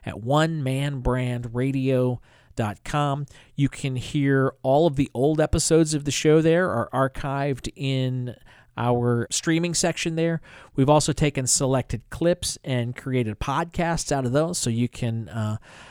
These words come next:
uh, search through those. And we've got a terrific resource section as well of, uh, pointers and tips and videos to watch and, and,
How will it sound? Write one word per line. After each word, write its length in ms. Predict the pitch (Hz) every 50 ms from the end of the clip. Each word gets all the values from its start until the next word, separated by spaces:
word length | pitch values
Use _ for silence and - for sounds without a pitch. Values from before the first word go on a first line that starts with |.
| - - -
uh, 120 | - 120
search 360 | 120 - - 160 156 - - -
through 200 | - 147 143 135
those. 260 | 135 143 156 160 147
And 80 | 147
we've 140 | 147 156 135
got 180 | - 175 170 175
a 60 | 170
terrific 520 | - - - 180 180 202 196 - 190 180 -
resource 720 | 156 151 156 185 202 190 170 - - 151 123 113 110 104 -
section 440 | - - 117 110 - - - 120 113
as 120 | 107 104
well 400 | 110 107 117 110 101 95 92 - - - - - - - - -
of, 400 | 127 123 123 120 113 - - - - -
uh, 240 | 120 110 98 95 - - _ -
pointers 520 | - - 180 180 175 165 156 139 123 107
and 160 | 110 110 107
tips 320 | - - 175 160 143 - -
and 140 | 117 110 120
videos 440 | 165 175 180 165 151 139 135 123
to 120 | 110 139 127
watch 480 | 117 117 120 117 117 110 107 - -
and, 260 | 110 104 107 107 104 -
and, 220 | - 123 120 113